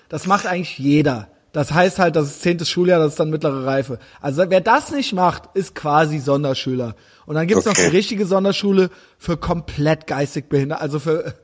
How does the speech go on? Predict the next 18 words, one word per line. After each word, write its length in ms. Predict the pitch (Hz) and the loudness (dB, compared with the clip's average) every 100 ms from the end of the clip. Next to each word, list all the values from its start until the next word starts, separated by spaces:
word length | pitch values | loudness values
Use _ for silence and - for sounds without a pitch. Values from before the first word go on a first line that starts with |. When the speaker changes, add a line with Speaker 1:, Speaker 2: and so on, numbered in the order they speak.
| - _ _ - | -20 _ _ -16
Speaker 1:
für 160 | - 160 156 | -6 -2 0
halt 120 | 160 | 2
Speaker 2:
Für 180 | - 123 | 2 4
richtig 440 | 131 139 127 - - | 4 4 2 0 -4
Speaker 1:
Ja, 160 | 139 180 | 4 6
für 40 | 208 | 6
Speaker 2:
Klötzchen, 240 | - - | 4 2
Speaker 1:
halt 180 | 202 190 | 2 0
Leute, 140 | 170 180 | 0 2
die 40 | |
halt 80 | 147 165 | 2 2
Speaker 2:
Klötzchenaufbau. 720 | 151 113 117 - 107 95 90 - | 0 2 0 0 -4 -2 -4 -8
Speaker 1:
Genau, 400 | 147 147 131 110 | -8 -6 -6 -10
genau. 400 | 139 139 120 - - _ _ - | -10 -8 -10 -14 -20 _ _ -18
Speaker 2:
Ja. 160 | - 92 | -10 -10
Speaker 1:
Und 140 | 170 | -8
ansonsten 500 | 170 156 180 202 - | -10 -2 -2 -2 -6
machen 300 | 202 196 208 | -2 -2 -4